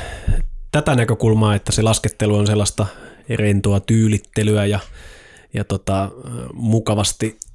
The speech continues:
niin alaselkä joustaen mennään siellä, siellä tota rinteessä, vaan, vaan todella sellaista, niin kuin, vauhdikasta alaspäin menoa ja nopein siksakkäännöksin ja, ja tota, ja, ja suorastaan hiessä sinne alas ja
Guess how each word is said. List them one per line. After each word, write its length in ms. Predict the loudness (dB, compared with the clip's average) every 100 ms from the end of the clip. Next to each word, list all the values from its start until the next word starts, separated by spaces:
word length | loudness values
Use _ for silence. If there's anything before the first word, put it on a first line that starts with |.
| _ -18 -10
niin 280 | -6 -6 -8 -18 -20 -20 -4
alaselkä 460 | 0 2 0 0
joustaen 800 | 2 2 2 0 0 0 0 -2 -6 -18 -8
mennään 400 | -4 0 0 0
siellä, 320 | 0 -2 -2 -8 -12
siellä 320 | -6 -4 -4
tota 340 | -6 -6 -6 -8 -6 -2
rinteessä, 680 | 2 2 2 2 2 0
vaan, 240 | 0 0 0
vaan 200 | 0 2
todella 320 | 2 2 0
sellaista, 360 | 0 0 -2
niin 160 | -2 -2
kuin, 160 | -4 -8 -16 -20 -2
vauhdikasta 580 | 2 2 2 0 -4 -4 -8 -14 -20 -20 -20 -8
alaspäin 500 | 0 2 2 0 0
menoa 340 | 2 2 2 2
ja 60 |
nopein 520 | 2 2 2 0 0 0
siksakkäännöksin 1080 | -4 -4 -8 -6 -2 0 0 -2 -2 -2
ja, 240 | -4 -6 -8
ja 120 | -10
tota, 400 | -8 -8 -4 -6 -8 -16 -20 -18
ja, 460 | -16 -16 -16 -16 -14 -6
ja 60 |
suorastaan 420 | 0 0 0 -2
hiessä 380 | 2 2 2 0
sinne 180 | 0 0
alas 400 | 2 2 2 0
ja 100 | -2